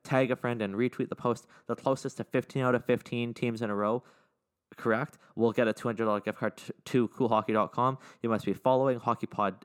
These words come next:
at Hockey Pod Net, at Cool Hockey, and at Tankathon. And all entries must be submitted by April fourth at eleven fifty-nine, uh, P M Eastern Time. That is eight fifty-nine Pacific Time.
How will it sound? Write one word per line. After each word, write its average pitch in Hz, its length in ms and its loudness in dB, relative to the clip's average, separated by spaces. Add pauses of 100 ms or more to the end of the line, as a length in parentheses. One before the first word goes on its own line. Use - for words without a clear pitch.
at 117 200 4
Hockey 107 260 -2
Pod 101 240 -2
Net, 139 260 -2 (300)
at 107 160 0
Cool 98 140 -4
Hockey, 113 380 0 (140)
and 113 240 2
at 107 180 -2
Tankathon. 139 480 -6 (320)
And 143 200 6
all 123 160 4
entries 117 300 0
must 123 180 0
be 117 100 2
submitted 107 340 -2
by 113 280 4
April 113 260 0
fourth - 320 -2
at 107 240 2
eleven 104 280 0
fifty-nine, 101 580 -2 (1900)
uh, 117 200 6
P 135 200 2
M 113 180 2
Eastern 143 360 0
Time. 139 320 -2
That 107 160 4
is 95 200 -6
eight 117 320 0
fifty-nine 113 580 -4 (260)
Pacific - 500 -2 (500)
Time. 139 360 -4